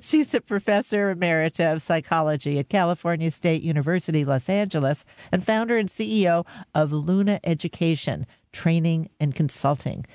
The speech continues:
She's the host of the podcast, Navigating Narcissism with Doctor Ramani. Her book is It's Not You, Identifying and Healing from Narcissistic People.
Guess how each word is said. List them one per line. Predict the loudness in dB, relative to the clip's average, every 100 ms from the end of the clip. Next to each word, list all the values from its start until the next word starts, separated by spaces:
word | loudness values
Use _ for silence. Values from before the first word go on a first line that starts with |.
| _
She's | -2 0
the | 2
host | 2 0 -2
of | -6
the |
podcast, | 0 2 0 0 0 0 0
Navigating | 0 0 0 0 0 0 2
Narcissism | 0 0 -2 -2 0 -4 -6 -6
with | -4 -4 0
Doctor | -2 0 0
Ramani. | 2 2 2 0 -2 -4 -8 _
Her | 0
book | 2 0 0
is | -2 -2 _ _ -2
It's | -2 -2 -2
Not | 0 0 -2
You, | -2 2 2 0 -6 _ _ 0
Identifying | 0 2 0 0 -2 0 2 2 0 -4 -4
and | -2 -2
Healing | -4 -2 0 2 -2 -6 _ _ _
from | -2 0 2
Narcissistic | 0 0 -6 -4 -4 -2 -6 -6 -8
People. | -2 -2 0 -2